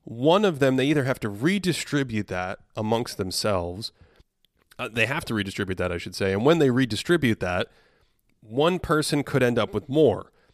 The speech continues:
So when Harden gets back on the court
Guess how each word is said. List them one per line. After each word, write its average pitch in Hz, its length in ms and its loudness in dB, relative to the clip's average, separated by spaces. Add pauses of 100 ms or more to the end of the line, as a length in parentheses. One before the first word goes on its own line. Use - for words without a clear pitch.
(360)
So 143 420 4
when 127 280 -2 (320)
Harden 185 420 2
gets 135 180 -2
back 127 320 -2
on 110 140 0
the 95 80 -4
court 110 580 0